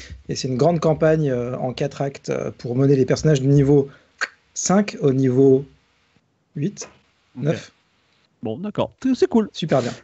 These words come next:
Speaker 1: Avec plein de
Speaker 2: Alors
Speaker 1: matos comme d'hab, comme la première boîte.
Speaker 2: D'accord.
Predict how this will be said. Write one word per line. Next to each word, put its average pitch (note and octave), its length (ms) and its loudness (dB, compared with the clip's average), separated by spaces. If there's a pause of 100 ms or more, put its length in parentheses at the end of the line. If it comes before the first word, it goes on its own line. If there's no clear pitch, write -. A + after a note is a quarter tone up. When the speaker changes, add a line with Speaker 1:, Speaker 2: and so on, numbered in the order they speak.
(480)
Speaker 1:
Avec B2+ 180 0
plein E3 100 4
de - 60 4
Speaker 2:
Alors C#4+ 120 4
Speaker 1:
matos E3 260 0
comme D3+ 200 0
d'hab, C3+ 180 0
comme D3 160 -4
la D3 60 -4
première C#3 240 -6
boîte. - 260 -12 (500)
Speaker 2:
D'accord. F3 400 -4